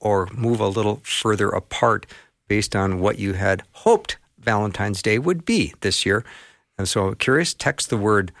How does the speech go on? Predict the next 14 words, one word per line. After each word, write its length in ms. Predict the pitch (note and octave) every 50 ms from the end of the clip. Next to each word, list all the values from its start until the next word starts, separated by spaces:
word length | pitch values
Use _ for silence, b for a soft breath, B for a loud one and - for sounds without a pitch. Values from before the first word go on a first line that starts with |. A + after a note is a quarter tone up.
| b b b _ _ _
um, 360 | - A2 G2+ F#2+ F2+ F2+ G2 - - _ _ _ _ -
a 40 |
little 200 | G#2 A2+ A2 G2+
closer 520 | F#2+ - - B2 B2+ - - - G#3 G3+ - - _
or 380 | - G2+ F#2 F2 F2 E2+ E2+ D#2+ - b b b b -
apart. 500 | A2+ - - - - - - - - - - b b b b b b _ -
Eight 200 | B2 C#3+ F3 - - -
seven 520 | - - - D#3 C#3+ C#3 C#3 C3+ B2 - - -
seven, 520 | - - - - D3+ B2+ A#2 C3+ D3+ C3+
nine 360 | A2+ A2 A2+ A#2 A#2+ A#2+ A#2+ A2+
three 380 | - - - D3 C#3+ D3 D3+ C#3
three, 460 | - - - D3 D#3 F3 G3 G#3 G3+ b b b b b b b _ _ _
two 220 | - - C#3+ C#3 C3+
four 540 | B2+ - - - C#3+ C#3 C3 B2+ B2+ A#2+